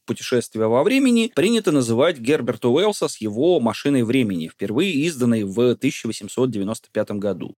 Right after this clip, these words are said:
Что, конечно, не соответствует действительности, Уэллс был далеко не первым.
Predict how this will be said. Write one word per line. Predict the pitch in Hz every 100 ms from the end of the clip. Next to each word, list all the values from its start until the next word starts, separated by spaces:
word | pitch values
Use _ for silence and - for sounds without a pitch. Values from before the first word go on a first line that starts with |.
| _
Что, | - - 262
конечно, | 247 139 147 165 - 123 117
не | 113
соответствует | - 101 123 - 123
действительности, | 127 - 262 311 - - - 170 -
Уэллс | 123 214 151
был | 101 143 -
далеко | - 113 -
не | 127 117
первым. | 107 92 -